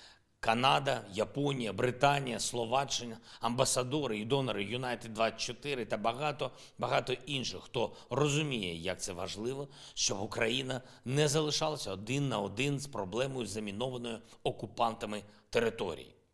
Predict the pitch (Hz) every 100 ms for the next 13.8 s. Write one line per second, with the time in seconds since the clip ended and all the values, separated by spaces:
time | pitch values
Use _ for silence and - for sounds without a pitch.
0 | _ - - - - 120 143 196 196 170
1 | 147 151 165 156 - 143 - 135 127 117
2 | 127 131 123 123 117 123 120 - 98 82
3 | - _ - 117 127 147 147 131 117 110
4 | 101 110 110 120 107 117 127 120 113 95
5 | - - 101 120 120 120 110 107 107 -
6 | 120 123 135 - - - 117 104 104 120
7 | 127 127 - _ 117 110 104 107 98 73
8 | 64 - - _ - - 120 113 127 131
9 | 147 143 117 123 127 120 - - 104 113
10 | 127 123 120 - 110 - 127 131 127 113
11 | 95 113 110 113 110 123 120 135 95 78
12 | 69 - - - 113 107 110 113 - 110
13 | 120 113 104 95 107 127 131